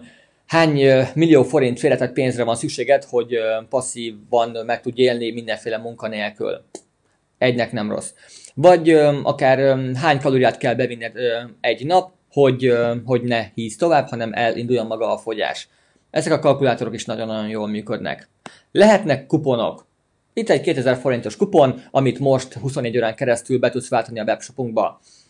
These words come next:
Egy, ö, pár tízezer forintos terméknél az a kétezer forintos kupon az, ö, az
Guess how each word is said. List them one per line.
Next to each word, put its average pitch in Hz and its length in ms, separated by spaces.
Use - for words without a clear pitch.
Egy, 135 260
ö, 131 380
pár 151 180
tízezer 123 380
forintos 127 360
terméknél 131 680
az - 160
a 117 160
kétezer 123 380
forintos 120 340
kupon 123 240
az, 107 240
ö, 110 220
az - 260